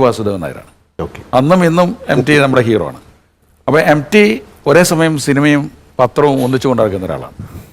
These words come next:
Speaker 1: അപ്പോൾ അതുകൊണ്ട് തന്നെ, ഏഹ്, എനിക്കതും ഒരു താല്പര്യമുള്ള വിഷയമായിരുന്നു. പക്ഷേ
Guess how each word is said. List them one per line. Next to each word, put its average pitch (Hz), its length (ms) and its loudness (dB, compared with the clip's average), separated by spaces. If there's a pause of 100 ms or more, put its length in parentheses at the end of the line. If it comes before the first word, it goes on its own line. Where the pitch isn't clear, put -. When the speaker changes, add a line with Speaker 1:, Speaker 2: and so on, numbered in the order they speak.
(200)
Speaker 1:
അപ്പോൾ 123 180 2
അതുകൊണ്ട് 202 280 4
തന്നെ, 131 180 0 (680)
ഏഹ്, 113 180 6 (120)
എനിക്കതും 135 380 2 (140)
ഒരു 127 180 -2
താല്പര്യമുള്ള 127 540 2 (160)
വിഷയമായിരുന്നു. 104 640 0
പക്ഷേ 123 180 0